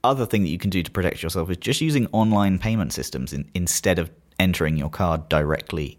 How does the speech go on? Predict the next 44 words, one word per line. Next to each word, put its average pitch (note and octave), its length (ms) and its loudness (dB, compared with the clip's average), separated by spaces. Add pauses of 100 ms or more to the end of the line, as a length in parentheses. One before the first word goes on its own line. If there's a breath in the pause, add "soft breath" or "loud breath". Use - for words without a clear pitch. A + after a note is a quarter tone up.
into D#2+ 220 -2
the B1+ 100 -2
site. - 400 -2 (420 soft breath)
I G2+ 100 -2
think D#3+ 160 4
another B2+ 280 4
way F#2+ 400 4 (220)
to F#2+ 140 -4
protect F#2 320 -2
yourself E2+ 260 -2
against E2 300 -2
this - 340 -2 (460 soft breath)
is F#2+ 240 0
the F2+ 160 -2
kind F#2+ 220 -2
of E2+ 100 -2
Shopify F2+ 680 -2
Pay A2 280 -2
route, C2 400 -8 (320 soft breath)
where F2 240 4
it's - 180 -2
someone F2 440 0
else's D#2+ 760 -6
script - 500 -2
and, D#2 200 -2
and E2 120 -4
kind D#2+ 160 -2
of D#2+ 120 -4
recognizable D#2+ 800 -2
format D#2 500 -4
on - 100 -10
the - 60 -14
screen. C2 380 -10 (520 loud breath)
So E2 160 -6
I E2+ 80 6
always F2+ 240 4
try F2 100 -2
and D2+ 100 0
look D2+ 140 -4
out C#2 140 -2
for C#2+ 80 -6
those D2 260 -2
as - 140 -14
well. A#1+ 200 -10